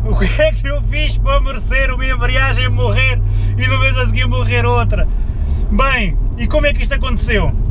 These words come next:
Eu não notava nada de embreagem. É uma coisa que também me aconteceu no Evo. É, ora tá boa, no dia a seguir estava morta.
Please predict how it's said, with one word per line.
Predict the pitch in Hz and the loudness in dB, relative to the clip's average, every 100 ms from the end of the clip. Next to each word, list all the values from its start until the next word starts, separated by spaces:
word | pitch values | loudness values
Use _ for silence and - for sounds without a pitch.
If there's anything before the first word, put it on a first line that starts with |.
| - - - - - - - - - - - - | 0 0 0 0 0 0 -2 -2 -2 0 0 0
Eu | 233 277 | 0 0
não | 269 311 | 2 0
notava | 285 269 247 233 220 | 0 -2 -2 -2 0
nada | 180 160 - | 0 0 0
de | - 208 | 0 0
embreagem. | 214 214 240 | 0 2 2
É | 285 | 2
uma | 294 | 0
coisa | 302 320 302 | 0 0 0
que | 302 | 0
também | 311 302 | 0 2
me | 294 | 0
aconteceu | - 285 - 554 | 0 0 0 0
no | 539 480 | 0 2
Evo. | 214 - - - - | 2 2 2 2 0
É, | - 240 - - - | 2 0 0 -2 0
ora | 247 285 | 2 2
tá | 277 285 269 | 0 -2 0
boa, | 294 302 302 | 0 2 0
no | 285 | -2
dia | 285 294 | 0 0
a | 226 | 0
seguir | - 285 294 - - | -2 -2 0 0 0
estava | 294 285 277 | 0 2 2
morta. | 277 254 - | 2 0 0